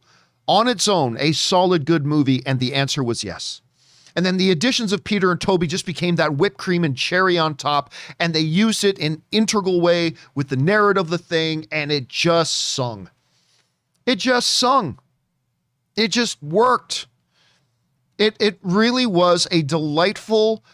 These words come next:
fun, more emotionally deep, um, Spider-Man movie than probably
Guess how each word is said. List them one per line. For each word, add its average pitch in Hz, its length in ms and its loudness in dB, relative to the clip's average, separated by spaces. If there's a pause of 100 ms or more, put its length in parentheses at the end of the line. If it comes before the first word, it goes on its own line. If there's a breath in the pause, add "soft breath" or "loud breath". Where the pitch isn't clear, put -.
(120 soft breath)
fun, 180 680 0 (220 soft breath)
more 202 340 2
emotionally 214 800 0
deep, 156 360 -4 (600)
um, 139 520 0
Spider-Man 165 600 0
movie 143 260 4
than 143 280 0
probably 143 680 -2